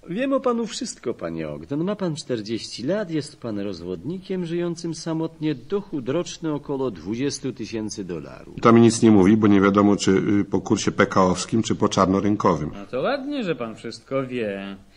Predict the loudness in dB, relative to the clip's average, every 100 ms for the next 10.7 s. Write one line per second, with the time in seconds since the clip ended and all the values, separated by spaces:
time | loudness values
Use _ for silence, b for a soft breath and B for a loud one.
0 | b b b -4 0 2 4 4 2 4
1 | 4 2 -6 -4 -4 -2 -4 -4 -6 -10
2 | -20 _ -20 -18 -8 -2 0 0 -2 -4
3 | -6 -14 _ _ -12 -2 2 4 6 4
4 | 2 -2 -2 -4 -4 -4 -6 -10 -14 -14
5 | -14 -14 -16 -16 -18 -20 -20 -20 -16 -8
6 | -6 -4 -6 -8 -10 -16 _ _ _ _
7 | -8 -2 0 0 0 0 -2 -2 0 0
8 | 0 -4 -6 -6 -4 -4 -2 0 0 -2
9 | -2 -2 0 -2 -2 -2 -2 -4 -6 -6
10 | -6 -8 -8 -12 -12 -12 -14